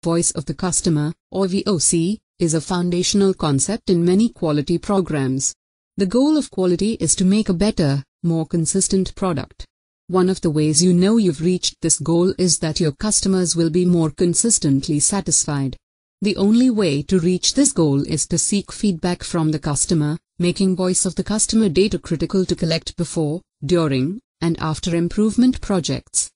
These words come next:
Successful voice of customer programs are proactive and constant in their desire for feedback, and technology makes it possible to seek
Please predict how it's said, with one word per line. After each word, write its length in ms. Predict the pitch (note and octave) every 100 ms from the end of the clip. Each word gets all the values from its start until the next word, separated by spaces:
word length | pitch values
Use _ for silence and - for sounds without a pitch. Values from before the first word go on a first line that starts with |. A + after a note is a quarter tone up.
| _ _ _ -
Successful 680 | F3 - - G3 - F#3+
voice 360 | D3+ E3+ D3+ D3
of 180 | F#3+ -
customer 420 | F#3+ F3+ G3 G3
programs 680 | - F3 D#3 D#3 F3+ B3+ B3+
are 180 | E3+ D#3+
proactive 640 | - G3+ - G3 - D3+
and 180 | D3 D3+
constant 480 | F#3 F3+ - D3 C3+
in 120 | E3
their 160 | E3+ E3
desire 460 | D3+ D3+ D3+ C#3+ D#3+
for 160 | D#3
feedback, 680 | C#3 - F3+ C3+ D3 F3+ - _ _
and 220 | F3+ F3
technology 600 | - F3 F#3 F#3 F3+ D3
makes 340 | D3+ D#3 C#3 -
it 200 | E3 -
possible 460 | D3+ D3 D#3+ E3 E3
to 100 | D3+
seek 260 | - F3+